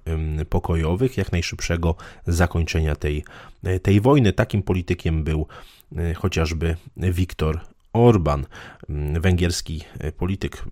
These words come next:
podczas szczytu przypomniał stanowisko Budapesztu, e, że zamiast wysyłać broń, e, lepiej dążyć do jak najszybszego pokoju. Jego zdaniem państwa nato powinny zaprzestać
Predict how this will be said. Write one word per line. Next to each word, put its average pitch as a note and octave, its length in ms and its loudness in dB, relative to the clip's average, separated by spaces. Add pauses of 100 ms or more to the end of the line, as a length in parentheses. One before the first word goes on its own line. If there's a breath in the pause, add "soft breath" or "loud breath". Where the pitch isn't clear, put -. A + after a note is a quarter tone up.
(140)
podczas - 340 -6
szczytu - 340 -6
przypomniał F2+ 580 0
stanowisko D#2 640 -2
Budapesztu, D#2+ 720 0 (440 loud breath)
e, D#2+ 60 -2 (640)
że E2 340 2
zamiast F#2 540 4
wysyłać E2 500 0
broń, G2+ 440 2 (360 loud breath)
e, D#2+ 260 -2
lepiej F#2 560 2
dążyć E2+ 540 2
do D#2+ 240 0
jak F2 180 0
najszybszego D#2 760 -4 (220)
pokoju. F2+ 500 4 (360 loud breath)
Jego F2 260 2
zdaniem E2 400 2 (300)
państwa E2 400 0
nato E2 280 0
powinny E2+ 480 2
zaprzestać - 800 -2